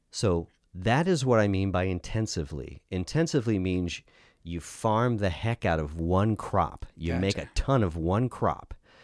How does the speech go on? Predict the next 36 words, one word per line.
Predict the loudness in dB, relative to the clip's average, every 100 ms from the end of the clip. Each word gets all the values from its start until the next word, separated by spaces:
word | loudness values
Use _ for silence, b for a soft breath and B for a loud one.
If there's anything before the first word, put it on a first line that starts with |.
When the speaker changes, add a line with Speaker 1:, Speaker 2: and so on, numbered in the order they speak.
| B B B B -6
Speaker 1:
Now, | 0 2 4 4 2 0
there's | -6 -2 -2 0 -2 -6 -12 _ _
some | -10 -4 0 2 2 0 -2 2
downsides | 4 6 4 2 0 -2 -4 -8
to | -4
that, | -4 -4
as | -6 -6
you | -4
know, | -2 -2 -2 -6 -12 b b b _
and | -6
this | -4 -4
is | -4
similar | -2 0 0
to | -2 -2 -2 -2 -8 _
what | -8 -2 -2
resulted | -2 0 0 0 -2
in | -4
the | -2
Dust | 0 0 -4
Bowl | -8 -8
situation, | -10 -10 -10 -8 -8 -8 -6
where | -2 -2 -2 -6 B B B B
you | -2 0 2 0
farm | -2 2 4 4
intensively. | 2 2 -2 0 -2 -2
You | 0
make | -2 -2
one | -8 -2 2 2 2 0 -2 -6 _ -10
particular | -8 -4 -4 -2 0 0
crop, | -2 0 0 0
you | -2
make | -2
so | -4 -4 0
much | -2 0
of | -2 0
it | -4